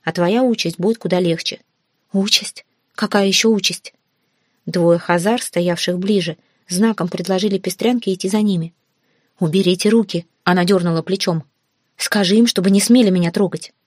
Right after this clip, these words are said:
Что вы от меня хотите?» «Мы просто отведем тебя в дом Элиазара, и там он поговорит с тобой». «О чем мне говорить с Тудуном?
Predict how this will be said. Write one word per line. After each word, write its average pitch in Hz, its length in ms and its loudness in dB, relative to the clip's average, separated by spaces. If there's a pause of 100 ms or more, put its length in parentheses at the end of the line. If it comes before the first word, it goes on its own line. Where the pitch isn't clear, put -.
(200)
Что - 280 -2
вы 175 100 0
от 175 80 -4
меня 180 200 2
хотите?» 196 480 -8 (640)
«Мы 180 120 -2
просто 175 280 0
отведем 180 360 2
тебя 202 220 0
в - 20 -4
дом 175 220 0
Элиазара, 175 540 0
и 165 40 -2
там 202 280 0
он 208 120 0
поговорит 180 480 0
с - 60 -12
тобой». 165 360 -4 (580)
«О 165 120 -8
чем 185 260 0
мне 190 120 0
говорить 180 360 0
с - 80 -6
Тудуном? 180 500 0